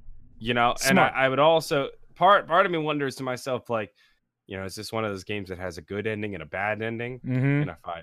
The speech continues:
Speaker 1: if I shoot him, that's gonna trigger the bad ending. Do I want the
Speaker 2: Mm-hmm.
Speaker 1: bad ending? Do I want the good ending? You know,
Speaker 2: Exactly.
Speaker 1: like, that's part of it.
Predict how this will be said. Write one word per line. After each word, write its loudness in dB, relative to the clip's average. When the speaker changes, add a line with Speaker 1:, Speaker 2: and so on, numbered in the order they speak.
Speaker 1:
if -18
I -6
shoot -6
him, -2
that's -8
gonna -12
trigger -10
the -12
bad -6
ending. -8
Do -4
I 2
want 2
the 2
Speaker 2:
Mm-hmm. 0
Speaker 1:
bad -2
ending? -8
Do -16
I -16
want -16
the -20
good -6
ending? -8
You -6
know, 0
Speaker 2:
Exactly. 2
Speaker 1:
like, -4
that's -6
part -4
of -10
it. -10